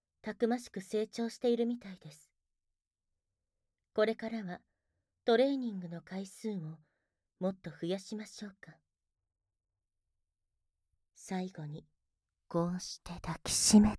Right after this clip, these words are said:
て。お射精の余韻、落ち着きましたか？お射精、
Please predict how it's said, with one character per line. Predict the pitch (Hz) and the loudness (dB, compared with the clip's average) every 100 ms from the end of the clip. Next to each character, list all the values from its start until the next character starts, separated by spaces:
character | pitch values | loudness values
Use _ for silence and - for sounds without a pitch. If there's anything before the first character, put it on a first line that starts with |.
| - | -6
て。 | - - _ _ _ _ _ _ _ _ _ _ _ _ _ _ _ _ | -14 -16 _ _ _ _ _ _ _ _ _ _ _ _ _ _ _ _
お | - | -4
射 | - - | 0 2
精 | 180 - 165 | 4 4 2
の | 151 | 2
余 | 143 151 151 | 0 0 -2
韻、 | - 180 - _ _ _ _ _ _ | -2 -10 -16 _ _ _ _ _ _
落 | 165 - - | 4 4 2
ち | |
着 | - - | 2 6
き | 202 | 6
ま | 214 | 6
し | - | 2
た | - | -4
か？ | - - - _ _ _ _ _ _ _ _ _ _ _ _ _ _ _ _ _ _ - | -4 -10 -14 _ _ _ _ _ _ _ _ _ _ _ _ _ _ _ _ _ _ 0
お | |
射 | 147 - 170 | 2 2 0
精、 | - | 0